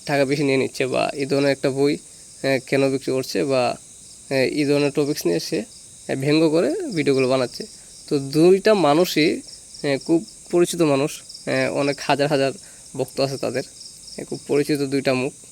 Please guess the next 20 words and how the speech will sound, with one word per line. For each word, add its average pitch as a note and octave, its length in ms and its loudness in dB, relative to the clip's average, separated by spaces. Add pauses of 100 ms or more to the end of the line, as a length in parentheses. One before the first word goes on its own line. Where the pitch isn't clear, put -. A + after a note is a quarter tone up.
(440)
Torso C3+ 280 0 (120)
Villal C3+ 280 0 (520)
প্লাস B2+ 280 -2
Omar C#3+ 280 0
on C#3 100 -2
Fire। B2+ 240 0 (880)
তো C3 120 -2
আমার, D3+ 400 0 (840)
এ, C#3+ 220 0
তাদের D#3+ 320 0 (800)
উপর D3+ 240 0
আমার C#3+ 220 2
কোনো C#3 420 0 (580)
অভিযোগ C#3 400 2
নাই, C#3+ 180 2 (380)
কোনো B2+ 300 -2 (480)
আক্ষেপ C3+ 340 -2
নাই, C3+ 140 0
কিচ্ছু C#3 240 -8
নাই। D3 180 -2